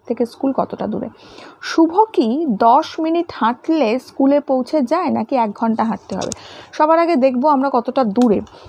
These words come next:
দেখো আমি কি বললাম, যে এক semi সমান সমান একশো মিটার, এখানে কতটা আছে? এখান থেকে যদি মাপি, এটা approx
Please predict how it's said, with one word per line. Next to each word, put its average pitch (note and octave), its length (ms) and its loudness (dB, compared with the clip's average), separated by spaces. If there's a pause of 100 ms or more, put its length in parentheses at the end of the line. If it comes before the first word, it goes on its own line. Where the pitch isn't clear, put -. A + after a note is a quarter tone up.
(140)
দেখো C#4+ 200 2
আমি D#4 160 2
কি D4+ 140 0
বললাম, D4 380 4 (220)
যে C#4 320 2 (200)
এক C#4+ 400 2 (340)
semi C4 580 0
সমান A#3 360 0
সমান C#4+ 380 -2
একশো - 400 -4
মিটার, A3+ 380 0 (100)
এখানে C4+ 280 0
কতটা C#4 340 0
আছে? D4 260 -2 (1700)
এখান C#4+ 220 0
থেকে D#4 160 2
যদি D4+ 160 2
মাপি, A#3+ 480 2 (260)
এটা C#4+ 220 -2
approx - 640 -2